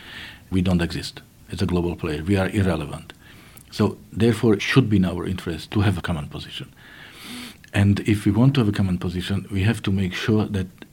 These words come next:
every member's views should be taken on board. This is the only way how everyone can defend and promote that common European position. So if we try to impose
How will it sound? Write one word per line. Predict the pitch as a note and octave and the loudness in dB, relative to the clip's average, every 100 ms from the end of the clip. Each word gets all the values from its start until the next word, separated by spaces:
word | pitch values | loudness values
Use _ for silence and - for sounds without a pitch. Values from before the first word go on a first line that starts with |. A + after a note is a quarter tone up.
| - - | -6 2
every | B2 C3 A#2 G#2 | 4 6 6 4
member's | G#2 G#2+ A2 G2+ F#2 - | 6 6 6 4 0 0
views | F#2+ G#2 G#2 - | 6 8 8 4
should | - F#2 | -4 -4
be | F2+ | 0
taken | F#2 E2+ D#2 | 0 -2 -4
on | D2+ | -6
board. | D2 - - - - - - | -8 -14 -18 -20 -20 -20 -6
This | - G#2+ | -2 2
is | |
the | G#2 | 4
only | G#2 A2+ G2+ | 6 6 6
way | G2 | 6
how | F2+ F2 F#2 - | 2 0 -2 0
everyone | G2+ G2+ F#2 | 2 2 2
can | F#2 G2 F2+ | 2 2 2
defend | F2 F#2 G#2 F2 | 2 2 2 2
and | F2 | -2
promote | - F#2 E2 D2 | 2 2 2 -2
that | F2 - | -6 -2
common | F2+ D#2 | -2 -2
European | E2+ D#2 D#2+ | -6 -8 -8
position. | D#2 - - - | -10 -10 -14 -8
So | - F#2 - - - | -6 -4 -8 -16 0
if | B2+ C3+ | 4 6
we | |
try | C3+ - A#2+ | 6 6 4
to | G#2+ G#2+ | 6 4
impose | G#2 G2+ A2 A#2 G#2+ G#2 | 6 4 6 4 4 0